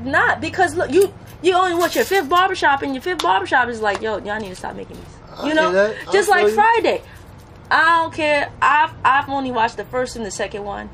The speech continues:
Speaker 1: and in my opinion, the first one, you should've just stopped at the first one.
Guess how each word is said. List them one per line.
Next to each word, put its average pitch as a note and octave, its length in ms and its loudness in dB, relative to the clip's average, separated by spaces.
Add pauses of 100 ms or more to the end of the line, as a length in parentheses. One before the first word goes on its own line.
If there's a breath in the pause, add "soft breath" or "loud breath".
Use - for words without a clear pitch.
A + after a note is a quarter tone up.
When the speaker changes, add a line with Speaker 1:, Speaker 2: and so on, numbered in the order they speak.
(300 loud breath)
Speaker 1:
and A3+ 320 -2 (680)
in A#3+ 120 2
my C#4 200 4
opinion, B3+ 420 -4
the A#3 60 -8
first B3+ 300 -2
one, A#3 240 -4
you A3 80 -8
should've A#3+ 240 0
just G#3 100 -12
stopped - 180 -6
at - 80 -14
the - 60 -18
first E3 220 -10
one. - 100 -20